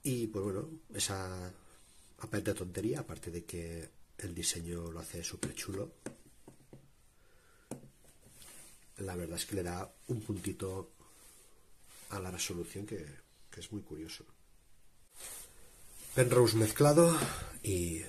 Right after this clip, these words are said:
vamos a resolverlo como un tres por tres. Mm, yo voy a empezar por esta cara, no, que sería la evidente. <laughs> Voy a empezar por la opuesta, por la azul. Manías mías y más que nada porque prefiero que esta se me quede la última por resolver,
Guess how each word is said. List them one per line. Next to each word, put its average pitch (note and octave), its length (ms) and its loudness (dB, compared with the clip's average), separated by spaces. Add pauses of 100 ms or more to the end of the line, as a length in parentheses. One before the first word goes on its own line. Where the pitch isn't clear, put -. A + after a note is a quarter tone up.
(100)
vamos F#2 220 2
a F#2+ 40 2
resolverlo F#2+ 420 4
como E2+ 180 0
un D#2+ 60 -2
tres - 140 -4
por E2+ 160 -4
tres. - 360 -4 (440)
Mm, F2+ 280 0
yo G2 140 10
voy G2 100 8
a F#2+ 40 6
empezar A2 560 4 (140)
por G2+ 380 4 (220)
esta - 260 4
cara, G#2+ 200 4
no, A2+ 200 4 (200)
que - 100 0
sería F2+ 520 2 (1040)
la F2+ 60 -2
evidente. F2+ 560 0
<laughs> - 960 -4
Voy A2 120 6
a G#2+ 40 8
empezar G2 440 2
por F#2 200 4
la E2+ 100 4
opuesta, - 500 4 (160)
por E2 140 -2
la E2 80 0
azul. - 300 0 (600)
Manías G#2+ 380 6
mías B2+ 540 8
y F#2 480 2
más G2+ 160 6
que A2 80 8
nada A#2 100 10
porque G2+ 220 6
prefiero A2 440 8
que A#2 100 6
esta A2+ 160 10
se - 140 8
me G2 140 4
quede A2+ 400 6
la F#2 140 4
última G2+ 360 6
por F#2 120 4
resolver, F#2 520 0